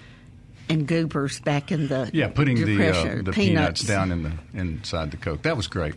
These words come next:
Speaker 2: as a kid. And also, we used to cook peanuts all the time, uh, at our house growing up. Every, everybody had a little peanut patch in the back. Not us.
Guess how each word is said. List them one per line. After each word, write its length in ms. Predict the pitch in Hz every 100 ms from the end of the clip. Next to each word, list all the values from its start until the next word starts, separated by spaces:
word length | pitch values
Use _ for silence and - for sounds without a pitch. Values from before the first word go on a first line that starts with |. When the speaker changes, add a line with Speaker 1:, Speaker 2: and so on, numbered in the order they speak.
| -
Speaker 2:
as 140 | 82
a 60 | 80
kid. 320 | - 78 73 - - 180
And 160 | 196
also, 260 | 302 - 202
we 100 | 240
used 140 | 262
to 60 | -
cook 300 | - 135 -
peanuts 320 | 104 87 80
all 160 | 80 71
the 80 | 67
time, 360 | 85 78 69 - - - - - - - -
uh, 380 | 87 80 71 - -
at 160 | 98
our 120 | 78
house 440 | 80 78 71 - -
growing 340 | 90 80 76
up. 260 | 76 76 -
Every, 220 | 101 104 120
everybody 480 | 123 120 95 87 85
had 220 | 92 85
a 20 |
little 180 | 82 78
peanut 380 | - 95 76 -
patch 320 | 82 80 82
in 80 | 76
the 60 |
back. 240 | 80 73 123
Not 240 | 139 85
us. 400 | 71 - -